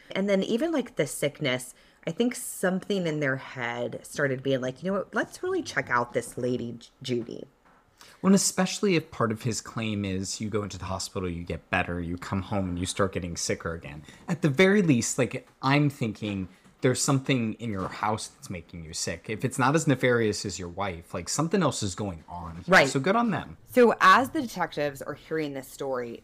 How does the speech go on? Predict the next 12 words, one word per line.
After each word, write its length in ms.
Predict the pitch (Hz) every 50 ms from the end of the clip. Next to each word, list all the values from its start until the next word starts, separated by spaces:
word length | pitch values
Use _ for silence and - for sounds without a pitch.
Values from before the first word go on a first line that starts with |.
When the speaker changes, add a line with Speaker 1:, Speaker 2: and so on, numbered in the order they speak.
| -
Speaker 1:
this 220 | - 226 226 - -
really 460 | 147 123 123 147 160 160 156 156 143
makes 300 | 135 127 120 113 - -
them 280 | - 139 127 127 131 123
want 240 | 120 117 113 117
to, 80 | - 151
like, 260 | 143 123 - - 113
dig 200 | 123 127 120 110
into 320 | 117 113 120 120 - - 117
Judy 540 | - 120 117 117 123 135 160 196 214 214 - - - - - - - -
and 560 | 175 165 160 156 151 147 147 143 143 135 - - - - _ - - - - - - - _ - -
what 680 | 139 131 131 147 151 156 165 165 - - - -